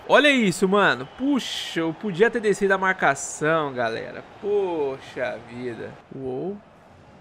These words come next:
Caraca, quebraram o uou ali, hein. Otaro. Limpou dois. Isso, monstro. Yudrin. Witzheimer. Mais embaixo. Mizutinha tá com fome de... Ah, que isso, Mizuta.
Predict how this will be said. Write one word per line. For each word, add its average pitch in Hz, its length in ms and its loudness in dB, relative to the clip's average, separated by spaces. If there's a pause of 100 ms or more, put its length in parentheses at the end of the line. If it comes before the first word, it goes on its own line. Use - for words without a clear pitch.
(540)
Caraca, 151 640 -2
quebraram 151 480 -2
o 208 40 0
uou 202 220 4
ali, 180 240 0
hein. 190 180 -6 (760)
Otaro. 143 680 2 (340)
Limpou 151 440 2
dois. 175 440 6
Isso, 185 220 -4
monstro. 202 580 0 (340)
Yudrin. 202 580 0 (440)
Witzheimer. 180 760 4 (180)
Mais 196 360 4
embaixo. 208 520 6 (220)
Mizutinha 233 840 4
tá 240 200 6
com 262 180 2
fome 269 300 4
de... 240 340 2
Ah, 185 500 8
que 294 140 -4
isso, 247 440 -4
Mizuta. 185 760 -4